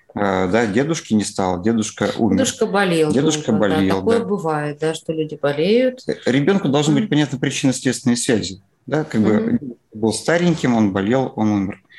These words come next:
Speaker 1: Вот. И здесь важнее не то, что вот как бы вот это правда, а то, чтобы дать ребенку-то тоже прогоревать это. То есть не надо просто говорить: «Так, все, не плачь, все, ну, все,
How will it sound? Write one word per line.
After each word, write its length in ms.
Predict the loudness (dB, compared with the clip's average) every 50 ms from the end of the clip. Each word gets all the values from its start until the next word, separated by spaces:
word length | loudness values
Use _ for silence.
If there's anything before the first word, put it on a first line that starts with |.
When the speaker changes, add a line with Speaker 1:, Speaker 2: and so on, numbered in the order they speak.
| -20 -20 -20 -20 -20 -20 _ -4
Speaker 1:
Вот. 420 | -2 0 2 2 0 -2 -8 -16 -4 0
И 120 | 2 2
здесь 300 | 4 4 2 0 0 -2 -2
важнее 480 | 0 0 0 2 2 2 4 4 4 4
не 120 | 2 0
то, 360 | 2 0 0 0 -2 -4 -8 -16
что 300 | -16 -6 -2 0 2 2
вот 180 | 2 0 0 -2
как 180 | -2 0 2 2
бы 200 | 2 2 2 2
вот 200 | 0 -2 -2 -2
это 140 | -4 -4 -4
правда, 360 | -4 -2 -2 -2 0 0 -2 -2 0
а 160 | 0 0 0
то, 180 | 0 0 -2 -4
чтобы 260 | -4 -2 -2 0 2
дать 220 | 2 2 0 2 0
ребенку-то 580 | 0 2 2 4 4 2 0 -2 -8 -14 -10 -4
тоже 220 | -4 -2 -2 -2
прогоревать 600 | -2 -2 0 0 2 2 2 2 2 0 -2 -2 -4
это. 220 | -8 -8 -8 -12 _ _ _ _ -20 _ _ -14 -14 -14 _ _ -4
То 80 | -2 -2
есть 140 | 0 2
не 60 | 2 2
надо 140 | 2 2
просто 200 | 2 0 0 0
говорить: 140 | 0 0 2
«Так, 140 | 0 -2 -2
все, 160 | 0 2 2
не 100 | 2 2
плачь, 400 | 2 2 0 0 0 -2 -4 -10 -6
все, 180 | -2 0 0 2
ну, 220 | 2 2 2 2 0
все, 380 | 0 0 0 0 0 -2 -8